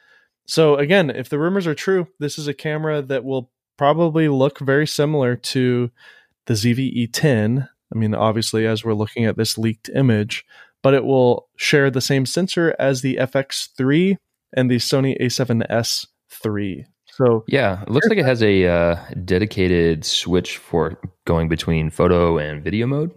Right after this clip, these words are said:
Speaker 1: Yep.
Speaker 2: and, uh, S and Q as well. That's nice. I like that. That's a nice little bonus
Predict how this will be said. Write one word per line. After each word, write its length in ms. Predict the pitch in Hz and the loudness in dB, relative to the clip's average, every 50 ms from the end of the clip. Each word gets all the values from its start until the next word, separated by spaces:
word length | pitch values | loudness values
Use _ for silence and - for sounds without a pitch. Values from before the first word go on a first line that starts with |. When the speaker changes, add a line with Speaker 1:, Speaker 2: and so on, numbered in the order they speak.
| - - _ _ - | -16 -20 _ _ -4
Speaker 1:
Yep. 240 | 90 85 85 82 80 | -2 0 0 0 -2
Speaker 2:
and, 140 | 82 - | -2 -2
uh, 180 | 87 82 78 - - | 0 0 0 0 0
S 140 | - - - | -2 -2 -4
and 100 | 87 85 | -4 -4
Q 180 | - 95 92 95 | 0 0 2 2
as 140 | 95 90 | 2 2
well. 200 | 92 95 110 135 143 - | 2 2 0 0 0 -2
That's 380 | - - - - - - - | -4 -4 -4 -8 -16 -10 -6
nice. 340 | 247 233 214 233 - - - | -4 -4 -4 -4 -6 -8 -6
I 100 | - 117 | -4 -2
like 220 | 117 123 123 - _ | -2 -2 -4 -6 _
that. 300 | - - - 156 175 170 131 | -8 -6 -6 -6 -6 -6 -8
That's 160 | - 117 - | -6 -2 0
a 40 | 107 | 0
nice 220 | 101 98 - - | 0 0 0 2
little 260 | 95 92 92 87 90 98 - | 2 4 4 4 2 0 -2
bonus 680 | 110 101 101 95 92 90 90 87 87 - - - - | -4 -6 -2 0 2 2 4 2 2 2 0 -2 -4